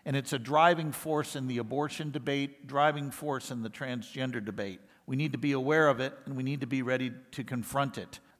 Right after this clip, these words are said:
The second mark of a pro-life church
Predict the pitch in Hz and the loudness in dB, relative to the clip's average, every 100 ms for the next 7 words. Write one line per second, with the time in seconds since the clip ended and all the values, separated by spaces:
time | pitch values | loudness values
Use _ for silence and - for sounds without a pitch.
0 | _ 170 - 254 254 214 175 180 160 165 | _ 4 8 6 6 4 8 8 8 4
1 | 143 - 170 156 147 143 - - 147 151 | -2 2 4 6 8 6 2 0 4 4
2 | 160 - | 2 -6